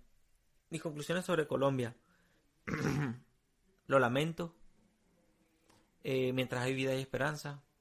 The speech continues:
Hay que seguir adelante. Este, quienes no votaron por, eh, el resultado que pusieron los medios, que fue el, el final,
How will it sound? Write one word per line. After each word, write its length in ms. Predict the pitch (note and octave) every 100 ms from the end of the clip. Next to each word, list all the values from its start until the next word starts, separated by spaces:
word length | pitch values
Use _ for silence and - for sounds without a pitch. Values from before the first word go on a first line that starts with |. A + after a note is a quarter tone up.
| _ _ _ _ _ _ _ _
Hay 140 | C3+ C3
que 100 | C#3
seguir 300 | B2 A#2+ A#2
adelante. 600 | A2+ B2+ C3+ C3 C3+ C#3 _ _ _ _ _ _ _ _ _ _
Este, 640 | - B2 - - A#2+ A2+ -
quienes 320 | C3 B2 A#2
no 120 | B2
votaron 440 | B2 B2+ B2 C3
por, 360 | B2+ A#2 G#2+ - _ _ _ _ _ _ _ _ _ _ _ _ _ _ -
eh, 560 | G#2+ G#2 G2+ C#3+ D#3 -
el 140 | B2+
resultado 800 | A2 G#2 C#3 A2+ A#2 A#2+ A2+ G#2+ - - _
que 140 | - - _ _ _ _ _
pusieron 400 | A#2 - A2+ A#2+
los 120 | A2+
medios, 360 | A#2+ B2 A#2+ A#2+
que 120 | A2+
fue 160 | - A#2+
el, 120 | A#2
el 160 | A2+ A#2+
final, 400 | - A#2+ B2+ E3